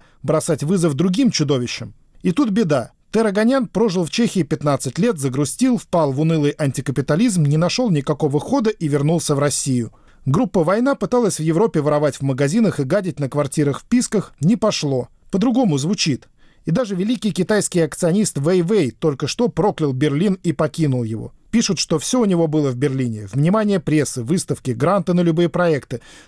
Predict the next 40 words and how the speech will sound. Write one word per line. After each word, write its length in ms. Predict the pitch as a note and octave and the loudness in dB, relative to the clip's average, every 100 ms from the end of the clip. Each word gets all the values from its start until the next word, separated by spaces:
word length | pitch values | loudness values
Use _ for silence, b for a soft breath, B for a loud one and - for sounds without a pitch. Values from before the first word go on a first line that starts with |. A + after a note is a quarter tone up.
| - | -2
Но 100 | F3 | -2
все 240 | - D4 | 0 -2
плохо 320 | F3+ A3 F3+ | 0 -2 0
получалось 640 | D#3+ D#3+ D#3+ - C4 G3 D3+ | 0 0 0 2 0 0 -2
и 20 | |
звучало 500 | C3 D3 - A3 F3 | -2 -2 0 0 0
совершенно 440 | - D3+ - A#3 | -2 -2 0 2
не 140 | F3+ D3 | 2 0
так, 240 | G3+ F3+ | -2 -2
как 220 | - D3+ | -2 -2
дома, 300 | C#3 D#3 A#2+ | 0 0 -2
в 80 | A#2 | -4
Китае. 460 | E3 D#3 D#3 B2 - B B B B B | -6 -2 0 -2 -6 B B B B B
Вот 200 | G#3+ C4+ | 0 0
и 20 | |
с 60 | A#3 | 0
Павленским 600 | A3 G#3+ G#3+ C#3+ - C3+ | 0 2 0 0 -4 -2
беда. 380 | C#3+ C#3+ B2+ - - - | 0 0 -2 -6 -20 -6
Жалко, 360 | C#3 C4 C4 F3 | 0 0 -2 -2
конечно, 420 | E3+ D#3+ - C#3+ | 0 0 -2 -4
что 200 | - G3+ | 0 2
он, 100 | A#3 | 2
как 240 | E3+ C3+ | -2 -2
Терагонян, 580 | - D3+ C3+ D#3 A#3 G#3 | -2 0 0 2 2 2
вернется 560 | D#3 E3 A#3 - E3 D#3+ | 2 2 0 0 -2 -2
в 100 | C#3+ | 0
Россию 420 | D3+ - B3 G#3+ | 0 0 2 2
и 20 | |
сгниет 480 | C3 C#3 D3 F#3+ - | 2 0 2 2 0
там 160 | F3+ C#3+ | 0 0
в 60 | |
объятиях 460 | C3 D#3 F#3 D#3 D3+ | 0 0 0 0 0
Удальцова-Гиркина 920 | C#3+ C#3+ - D3+ C3 C#3 A3 - D3+ | 0 -2 -2 -2 0 0 0 0 0
на 120 | C#3 | 2
митингах 440 | C#3+ F#3+ D3+ C#3 C3 | 0 0 0 -2 0
протеста 480 | D3 C#3 G3 - D#3+ | -2 0 -2 -2 -2
против 320 | D3+ D#3 C3 | -2 -2 0
возврата 480 | C3+ B2 E3 D#3+ C#3 | 0 2 0 -2 -2
Курил 300 | C#3 D3+ D3 | 2 2 2
Японии. 580 | C#3+ - C3+ A2+ G#2+ | -2 0 0 0 -6